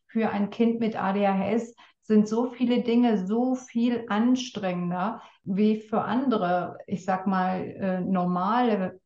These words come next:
Kinder. Und das war für uns einfach wirklich so, so ein Augenöffner, dass wir für uns erkannt haben, er hat keine Chance ohne Medikation. Und es war auch für ihn nie ein Thema, dass er sagt, „Ich, ich will das nicht nehmen“, weil er einfach von vornherein gemerkt hat,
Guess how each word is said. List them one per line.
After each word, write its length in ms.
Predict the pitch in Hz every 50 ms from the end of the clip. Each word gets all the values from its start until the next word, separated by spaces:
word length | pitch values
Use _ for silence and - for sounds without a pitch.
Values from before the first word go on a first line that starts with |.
| _ -
Kinder. 600 | - - 190 190 196 190 196 208 226 254 - - - - - _ _ _
Und 220 | - 226 214 220
das 160 | 214 208 208
war 180 | 214 220 226 220
für 120 | 247 240
uns 320 | 202 208 220 247 262 - -
einfach 480 | 180 - 208 233 226 240 233 208 185
wirklich 320 | 220 214 220 254 233 214 -
so, 160 | 220 214 208
so 80 | 208
ein 100 | 208 208
Augenöffner, 680 | - - - 180 208 233 240 156 202 208 208 - 226 220
dass 200 | 214 208 208 - - -
wir 360 | - 202 196 185 214 226 233
für 180 | 233 233 240 214
uns 220 | - 196 214 214
erkannt 480 | 208 214 220 220 - 202 202 214 214 208
haben, 260 | 214 208 208 208 208
er 180 | - - 196 185
hat 220 | 208 220 - -
keine 300 | - - 196 196 196 214
Chance 420 | 214 - - 208 214 220 214 - -
ohne 220 | 190 190 185 180
Medikation. 920 | 180 180 175 175 180 - 185 175 170 - - 185 175 190 185 196 214 - - - - - - _
Und 420 | - 196 202 202 196 190 175 - -
es 200 | - 190 180 -
war 220 | 196 196 190 -
auch 140 | 226 214 -
für 140 | - - 220
ihn 440 | 214 202 214 233 240 240 240 220 220
nie 260 | 220 233 240 254 262
ein 240 | - 214 214 208 214
Thema, 720 | - - - 240 247 254 254 208 175 175 170 190 233 254 - - - - _ _
dass 180 | - 208 196 -
er 120 | 208 214
sagt, 220 | 190 214 202 - -
„Ich, 220 | 214 - - -
ich 140 | 208 - -
will 100 | 220 233
das 180 | 226 226 220
nicht 220 | 226 214 208 - -
nehmen“, 460 | 226 240 240 220 190 175 175 123 -
weil 180 | 180 180 180 175
er 140 | 196 175
einfach 420 | - 202 214 226 - 233 233 - -
von 160 | 226 214 208
vornherein 680 | - - 226 220 226 240 247 247 240 220 220 226 233 226
gemerkt 480 | 226 214 202 196 202 202 208 - - -
hat, 160 | 226 226